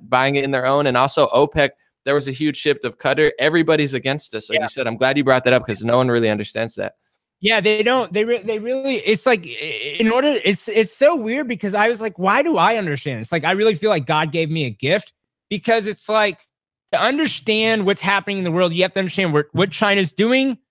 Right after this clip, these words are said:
Speaker 2: their hundred-year plan in relation to the Middle East.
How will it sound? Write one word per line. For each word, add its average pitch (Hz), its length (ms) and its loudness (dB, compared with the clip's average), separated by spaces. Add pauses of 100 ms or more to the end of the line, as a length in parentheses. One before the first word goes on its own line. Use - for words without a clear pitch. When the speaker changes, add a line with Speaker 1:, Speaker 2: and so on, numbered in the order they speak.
(120)
Speaker 2:
their 170 120 2
hundred-year 214 480 2
plan 220 480 0 (340)
in 254 220 2
relation 240 760 0 (240)
to 233 220 0
the 220 100 2
Middle 202 540 4
East. 190 480 -8